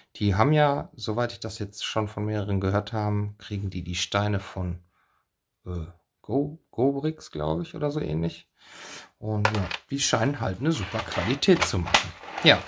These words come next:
also das sind jetzt die Steine, die ich im zweiten Bauabschnitt verbauen werde. Und dann sehen wir gleich, wie es weitergeht. Ja, so, und das ist jetzt hier der Abschnitt, hier waren wir stehen geblieben. Und hier geht's ja jetzt mit Beutel zwei weiter.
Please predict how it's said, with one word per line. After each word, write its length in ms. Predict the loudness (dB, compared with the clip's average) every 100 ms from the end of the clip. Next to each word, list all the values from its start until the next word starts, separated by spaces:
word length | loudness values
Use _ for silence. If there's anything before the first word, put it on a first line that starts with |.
| -10 -12 2
also 380 | 4 6 6
das 280 | 6 4 4
sind 180 | 2 4
jetzt 300 | 2 0 -2
die 80 | -2
Steine, 560 | 2 4 4 4 4 2 -10 _ -6
die 340 | -2 -2 -4 _ _ _
ich 260 | -10 -8 -6
im 180 | -6 -4
zweiten 440 | 4 6 4 2
Bauabschnitt 560 | 0 -2 -4 -2 -2 -4
verbauen 540 | -6 6 8 8 6
werde. 420 | 4 4 2 -2 _ _ _ _ _ -8
Und 460 | -2 0 0 0
dann 240 | 0 0 -4 _ _ _ _ _ _
sehen 220 | -2 0
wir 120 | 2
gleich, 400 | 0 -2 -4 -8 -8 0
wie 60 | 2
es 160 | 6
weitergeht. 520 | 6 6 2 -2 -14 -20 _ _ -20 -6
Ja, 320 | 4 4 4 -4 _ _
so, 200 | -4 -2
und 260 | 0 -2 -2
das 180 | -2
ist 160 | -2 2
jetzt 240 | 2 2
hier 360 | 0 4 6 4 -2
der 140 | -6
Abschnitt, 460 | -4 -2 0 0 -2
hier 260 | -6 -4
waren 120 | -2 -2
wir 80 |
stehen 220 | 0 2 2
geblieben. 600 | 4 2 4 4 2 _ _ -20 -20 _
Und 160 | -6
hier 140 | -2 0
geht's 220 | -2 -6
ja 80 | -8
jetzt 200 | -8 -2
mit 180 | -2 -2
Beutel 300 | -6 -6 -10
zwei 300 | -8 -2 2
weiter. 460 | 2 4 4 2